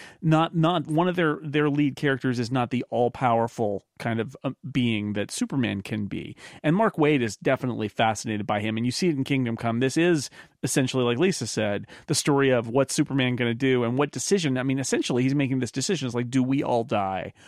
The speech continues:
Or do we live and the world is ruined? And there's a third option, which is that Captain Marvel blows up the thing and many of them die, but not all of them. And that's, that's sort of how it gets resolved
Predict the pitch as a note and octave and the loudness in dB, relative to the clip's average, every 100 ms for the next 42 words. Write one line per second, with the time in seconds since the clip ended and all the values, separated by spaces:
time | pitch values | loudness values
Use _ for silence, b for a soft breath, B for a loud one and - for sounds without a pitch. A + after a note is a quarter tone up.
0 | b b - C#3+ C3 C3 B2+ C3 B2+ B2 | b b 0 4 4 2 -2 0 2 2
1 | A#2 - C#3+ B2 B2 - - C3+ C#3+ C3 | 0 -2 2 2 0 -6 -2 4 4 4
2 | A2+ B2 A#2 A#2 G2+ - B2+ A#2+ B2+ A#2 | 0 -4 -2 -2 -6 -10 -4 0 2 2
3 | A2 G2+ A#2+ D3 A2 - F#2+ G#2 A#2 A#2 | 0 -2 2 2 2 -2 -6 -2 0 0
4 | A#2+ G#2+ - A#2 G2+ F#2+ - - G#2+ G#2 | 0 -2 0 0 0 -4 -6 -6 -4 -4
5 | G#2 G2 F#2+ - F#2+ G2+ G2+ F#2+ G2+ G2 | -4 -8 -10 -10 -10 -6 -6 -6 -6 -8
6 | C#3+ _ - C3+ F#2+ _ _ - G#2 G2+ | -10 _ -16 -16 -16 _ _ -6 -6 -6
7 | G2+ G#2+ - G2+ G2 G2+ A2+ A#2 A2+ A2 | -8 -12 -12 -10 -8 -6 -4 -2 -2 -2
8 | A2 A2 F#2 G2 G2+ G2+ F#2 F#2 G2 G#2+ | -6 -8 -8 -8 -8 -8 -8 -8 -6 -4
9 | C3 B B C3+ A#2 - C3+ - C3 A2+ | -4 B B -2 -2 0 0 0 -4 0
10 | A2 A2 A#2 C3 G3 D3+ B2 | 0 0 -6 -2 2 2 0